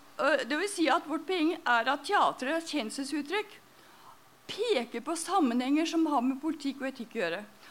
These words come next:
og kvalitet. Og vi tror, slik en del teoretikere som vi har lest, tror, at teater kan være med på å skape en form for nytt samfunnsmessig lim.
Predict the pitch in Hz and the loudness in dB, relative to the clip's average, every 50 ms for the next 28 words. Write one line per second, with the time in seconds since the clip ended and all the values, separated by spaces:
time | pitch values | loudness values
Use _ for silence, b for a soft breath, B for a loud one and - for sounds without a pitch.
0 | B - - 311 - 294 302 240 240 214 226 - - 233 - - - - - - | B -4 -4 -2 2 2 4 4 4 2 -2 -4 -2 -2 -2 -2 -4 -8 -18 -20
1 | - - - - B B B B B B B B - - 262 247 392 415 415 - | -20 -20 -20 -20 B B B B B B B B -6 -4 0 0 0 0 0 -4
2 | - - - 311 311 330 381 453 466 - - - - 269 - - 302 311 311 320 | -6 -4 -2 0 0 2 2 0 0 -2 -4 -10 -10 -4 -2 0 0 0 0 0
3 | 294 349 311 226 269 269 277 277 240 - - - - 339 285 233 - - - 214 | 0 0 2 2 2 2 0 0 -4 -8 -8 -6 -2 0 0 0 0 -2 -4 -8
4 | 226 247 - 294 285 277 269 269 269 262 254 254 294 381 453 - - - - - | -6 -4 -2 0 2 2 2 2 2 0 0 0 -2 -2 -2 -4 -6 -12 -16 -20
5 | - - - - - - - - - - - - 311 311 494 - - - - - | -20 -20 -20 -20 -20 -20 -20 -20 -20 -12 -6 -2 -2 -2 -2 -4 -6 -10 -18 -20
6 | - - B B B B B B B B B B - - - 302 330 330 392 359 | -20 -20 B B B B B B B B B B -4 0 2 2 2 2 2 2
7 | 262 214 208 - 294 294 330 349 320 330 339 339 370 359 277 - 180 285 285 330 | 2 2 0 -2 -4 -2 0 0 2 2 2 2 2 2 2 2 0 0 -4 -6
8 | - - 415 320 - 254 254 302 285 294 285 - 190 190 - - - - - - | -2 0 0 0 2 2 0 0 0 0 -2 -2 -2 -4 -6 -6 -6 -6 -6 -10
9 | - - - - - - - 233 233 247 330 370 - - - - - - - 381 | -16 -20 -20 -20 -20 -12 -4 0 2 2 2 2 0 -4 -12 -16 -12 -4 -2 0
10 | 392 339 - 180 185 - - 214 269 262 - 320 302 294 269 302 381 466 508 466 | 0 0 0 -4 -6 -6 -4 -4 -4 -2 -2 -2 -2 -2 -4 -4 -4 -4 0 0
11 | 285 214 | 0 0